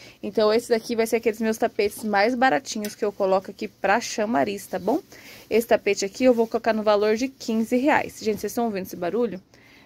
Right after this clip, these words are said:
É que o Leandro tá empacotando bojo ali pra uma cliente, tá bom? Então vai ter esse sonzinho de fundo de gente trabalhando. Não vou conseguir medir a capa hidra, né? Mas é um tamanho padrão de capa hidra.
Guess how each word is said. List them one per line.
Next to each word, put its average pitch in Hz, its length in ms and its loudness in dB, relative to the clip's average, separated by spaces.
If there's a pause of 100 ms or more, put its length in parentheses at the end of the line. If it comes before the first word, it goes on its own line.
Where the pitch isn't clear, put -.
(100)
É 208 100 -8
que 202 120 -6
o - 20 0
Leandro 202 300 0
tá 220 120 -2
empacotando 220 640 -4
bojo 208 440 2
ali 196 160 0
pra 226 120 -12
uma 208 140 -6
cliente, 214 580 -6
tá 196 160 -6
bom? 185 300 -6 (140)
Então 208 260 -2
vai 202 140 0
ter 208 100 -2
esse 208 180 -6
sonzinho 214 520 -4
de 220 120 -4
fundo 233 480 -6 (440)
de 349 140 6
gente 202 380 0
trabalhando. 180 840 2 (640)
Não 349 240 2
vou 320 120 6
conseguir 262 320 -2
medir 220 220 0
a 233 80 2
capa 240 460 2
hidra, 233 360 0
né? 277 140 2
Mas 226 220 0
é 190 40 0
um 196 80 -2
tamanho 202 380 -2
padrão 226 380 -2
de 220 100 -8
capa 294 340 -4
hidra. 233 340 -2